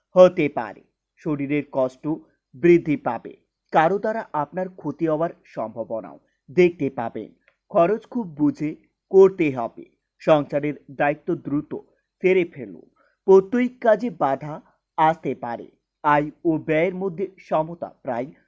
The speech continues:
বজায় থাকবে। পরিবারের সকলের সঙ্গে আপনার বুঝে কথা বলতে হবে, না হলে পরিবারের সদস্যের সঙ্গে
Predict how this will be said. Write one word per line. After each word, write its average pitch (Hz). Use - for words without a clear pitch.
বজায় 160
থাকবে। 113
পরিবারের 139
সকলের 175
সঙ্গে 180
আপনার 123
বুঝে 156
কথা 127
বলতে 151
হবে, 113
না 175
হলে 180
পরিবারের 208
সদস্যের 190
সঙ্গে 196